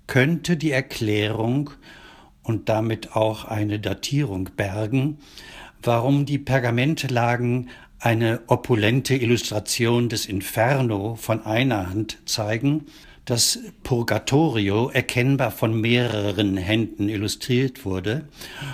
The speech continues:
und das Paradiso nach einer Reihe von Vorzeichnungen am Ende gänzlich unbebildert blieb. Heute bietet uns der Schaden einen Beleg für die Arbeitsweise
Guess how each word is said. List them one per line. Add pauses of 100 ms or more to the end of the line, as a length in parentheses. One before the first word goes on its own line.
(120)
und
das
Paradiso (300)
nach
einer
Reihe
von
Vorzeichnungen (220)
am
Ende
gänzlich (320)
unbebildert
blieb. (340)
Heute
bietet
uns
der
Schaden
einen
Beleg
für
die
Arbeitsweise